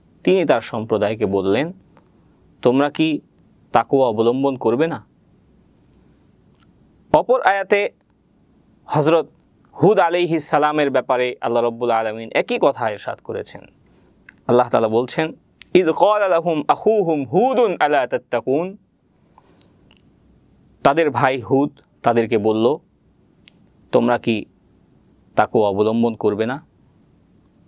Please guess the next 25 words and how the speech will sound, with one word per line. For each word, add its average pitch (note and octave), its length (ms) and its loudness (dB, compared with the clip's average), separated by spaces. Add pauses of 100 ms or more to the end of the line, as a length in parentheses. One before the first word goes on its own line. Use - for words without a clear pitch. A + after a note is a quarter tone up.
(360)
অপর F#3 340 2
আয়াতে D3+ 240 2
আল্লাহ B2 220 0
তাআলা A2+ 400 -2
ইরশাদ A#2 320 -6
করছেন, C3 500 -6 (880)
"ইয A#2 180 4
ক্বালা C#3 320 2
লাহুম A2+ 460 -2
আখুহুম A#2 540 -2
সালিহুন A#2+ 680 -2
আলা A2 260 0
তাত্তাকুন।" A#2 600 -4 (1800)
যখন C3 400 2
তাদের B2 320 2
ভাই A#2+ 360 -4
সালেহ B2+ 460 0 (200)
তাদেরকে A2 400 -2
বলল, G#2 380 -2 (840)
"তোমরা A2 260 2
কি G#2 260 -6
তাকওয়া G2+ 340 -2
অবলম্বন G#2+ 440 -2
করবে G#2 320 -2
না?" C3+ 200 -10